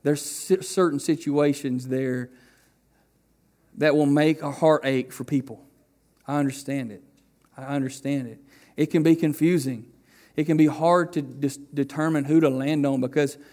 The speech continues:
there's a lot of people involved in different decisions that are made here.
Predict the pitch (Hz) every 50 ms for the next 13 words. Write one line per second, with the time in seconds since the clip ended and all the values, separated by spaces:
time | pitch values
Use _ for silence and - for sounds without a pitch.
0 | - _ _ _ - 147 165 170 156 160 151 156 156 165 175 175 165 - 190 190
1 | 170 175 160 156 151 147 139 143 147 151 151 147 147 139 131 135 139 139 139 135
2 | 135 139 139 165 170 170 170 160 135 135 139 135 - 175 165 156 143 147 143 131
3 | 131 139 139 135 131 131 135 139 139 139 131 127 139 139 135 127 120 -